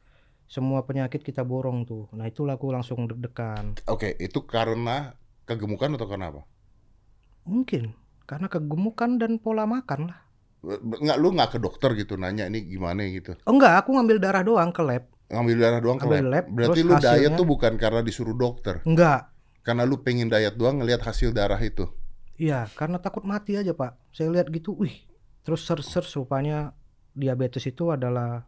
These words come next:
Speaker 1: penyakit kritis kan.
Speaker 2: Iya, iya.
Speaker 1: Penyakit yang seumur hidup tidak bisa disembuhkan.
Speaker 2: Hmm, hmm,
Speaker 1: Dari
Speaker 2: hmm.
Speaker 1: situ langsung, wah, baca-baca artikel orang diabetes umurnya lebih cepat dua puluh tahun. Pokoknya banyak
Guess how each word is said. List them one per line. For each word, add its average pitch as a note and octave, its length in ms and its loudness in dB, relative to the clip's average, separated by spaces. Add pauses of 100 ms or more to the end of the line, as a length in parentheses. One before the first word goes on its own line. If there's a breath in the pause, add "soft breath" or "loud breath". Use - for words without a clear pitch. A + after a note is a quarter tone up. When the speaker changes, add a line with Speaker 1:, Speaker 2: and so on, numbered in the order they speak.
Speaker 1:
penyakit B2 360 -6
kritis C#3 420 -4
kan. A2+ 320 -6
Speaker 2:
Iya, E2 320 -6
iya. D2 80 -10
Speaker 1:
Penyakit B2+ 340 0
yang C3 340 0
seumur C3 360 0
hidup C3+ 240 0
tidak B2+ 240 -4
bisa B2+ 420 -2
disembuhkan. B2+ 640 -4
Speaker 2:
Hmm, A2+ 160 -4
hmm, A2+ 120 -6
Speaker 1:
Dari A#2+ 120 -2
Speaker 2:
hmm. B2 100 -6
Speaker 1:
situ D3 120 -8
langsung, E3+ 340 -4
wah, C3+ 220 -12 (720 soft breath)
baca-baca C#3+ 500 0
artikel D3 400 -2
orang D3 380 0
diabetes C#3 540 0
umurnya D3 760 -2 (100)
lebih C#3 560 -2
cepat - 340 -4
dua C#3+ 180 -2
puluh C#3+ 220 -2
tahun. C#3+ 380 -2
Pokoknya D#3+ 240 -4
banyak B3 240 2